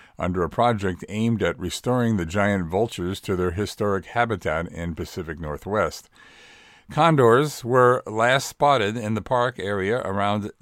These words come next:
eighteen ninety-two. The California condor is the largest native North American bird, with a wingspan of nearly ten feet. The scavenger was once widespread but had virtually disappeared by the nineteen seventies because of poaching,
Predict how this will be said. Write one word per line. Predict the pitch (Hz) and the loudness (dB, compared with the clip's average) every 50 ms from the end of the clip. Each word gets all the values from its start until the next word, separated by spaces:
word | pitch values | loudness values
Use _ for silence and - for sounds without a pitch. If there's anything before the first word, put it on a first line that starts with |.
| - | -12
eighteen | - 123 151 175 139 - - 135 131 131 131 127 | -8 -8 -8 -8 -8 -10 -8 -6 -4 -2 -2 -2
ninety-two. | 117 113 120 117 110 104 95 - - 143 151 147 104 69 - - - - - - _ _ _ | -2 -2 -2 -2 -4 -6 -6 -6 -6 -4 -2 -2 -4 -4 -8 -14 -20 -20 -20 -20 _ _ _
The | - | -20
California | - - 85 82 90 85 - 87 80 80 | -12 -8 -6 -4 -4 -4 -6 -8 -8 -8
condor | 80 - 113 113 113 101 90 85 87 95 95 | -8 -6 -4 -2 -2 0 0 0 0 0 0
is | 85 87 87 | -2 -4 -6
the | 95 95 | -8 -10
largest | 80 76 92 107 117 113 113 113 90 92 | -8 -4 -4 -4 -2 -2 -2 -4 -2 -2
native | 101 101 104 101 104 98 | -2 0 0 0 0 0
North | 95 95 98 104 104 - | 2 2 2 2 2 2
American | 95 92 95 98 95 92 - 95 87 82 | 0 0 2 2 2 0 0 -4 -4 0
bird, | 85 117 113 110 110 | 2 4 4 4 2
with | 107 107 95 | 0 -2 -2
a | 92 90 | -2 -2
wingspan | 87 98 117 123 117 - - - 87 87 92 101 | -2 -2 -2 -2 -4 -6 -6 -4 -4 -2 -2 -2
of | 98 | -4
nearly | 92 98 101 101 98 95 87 | -4 -4 -4 -2 -4 -4 -6
ten | - - - 107 107 117 123 110 | -8 -10 -8 -6 -4 -2 -2 -4
feet. | 85 - 110 117 123 101 - - _ - - - - - - _ _ | -4 -6 -6 -6 -6 -6 -8 -12 _ -20 -20 -20 -20 -20 -20 _ _
The | 101 87 - | -14 -12 -12
scavenger | - - 98 95 101 98 98 87 82 80 85 95 | -8 -2 0 2 2 2 0 -2 -2 -4 -4 -4
was | 104 104 98 - 90 92 90 85 85 | -4 -6 -8 -6 -4 -4 -4 -4 -2
once | 92 98 101 98 - - | -2 -2 -2 -2 -6 -6
widespread | - 95 98 98 90 82 - - - 117 120 110 92 | -2 0 0 0 0 -4 -8 -6 -2 -2 -2 -2 -2
but | 95 92 | -4 -2
had | 92 101 92 85 | -2 -2 -4 -2
virtually | 87 101 107 - - 104 101 90 | -4 -4 -4 -4 -6 -6 -6 -4
disappeared | 90 104 - - 98 80 - 123 127 113 92 | -4 -6 -6 -6 -10 -6 -4 -4 -4 -2 -2
by | 90 87 | -2 -2
the | 87 87 | -2 -2
nineteen | 87 92 95 82 - 101 87 82 | -2 -4 -4 -6 -6 -8 -8 -8
seventies | - - 117 120 117 107 87 90 98 107 101 - - - - - - - _ | -6 -4 -2 -2 -2 -2 -4 -4 -4 -6 -6 -10 -16 -20 -20 -20 -20 -18 _
because | - 98 117 117 107 95 | -14 -2 0 0 0 0
of | 98 87 78 | -2 -6 -6
poaching, | - 107 110 120 - - 139 135 139 131 117 | -6 -4 -4 -4 -4 -4 -4 -4 -4 -4 -6